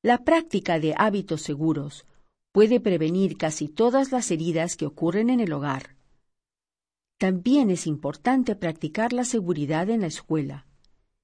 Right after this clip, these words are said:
Esto puede proteger el bienestar y la salud de estudiantes y maestros.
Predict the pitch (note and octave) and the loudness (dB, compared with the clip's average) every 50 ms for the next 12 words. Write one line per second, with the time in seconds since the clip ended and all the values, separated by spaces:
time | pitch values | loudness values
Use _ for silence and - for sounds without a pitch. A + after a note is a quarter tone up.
0 | _ _ _ _ _ _ _ - C#4+ D4+ D4+ - B3 G3+ F#3+ - C4+ C#4+ D4+ D4+ | _ _ _ _ _ _ _ 0 0 0 2 0 -2 0 2 2 2 4 2 2
1 | D#4 A3 G3 G3 - D#3+ - - G3+ G3+ G3+ G3 F#3 D#3 D#3+ D#3 C#3+ C#3+ C#3+ - | 2 0 -2 0 -2 -4 -4 -2 -2 0 0 0 0 0 -2 -2 -2 -4 -6 -8
2 | - - - A#3 B3 B3+ B3+ - - G3+ F3 E3 D#3 - - D3 D3+ D#3+ F3 F#3+ | -8 -4 -2 0 0 -2 -2 -4 -4 -2 -2 -2 -4 -4 -6 -4 -4 -2 -2 0
3 | F#3 A#3+ B3+ B3 - - D#3+ D#3 D3 D3 D#3 D#3 D#3 G#3 G#3+ G#3 - - G3+ E3 | 0 0 0 0 -2 -6 -6 -4 -4 -2 -4 -4 -4 -4 -6 -6 -4 -4 -4 -4
4 | D3 C#3+ D3 C#3 - - - B2+ A#2+ B2 - - - - | -4 -4 -6 -6 -8 -10 -12 -12 -12 -12 -14 -16 -18 -20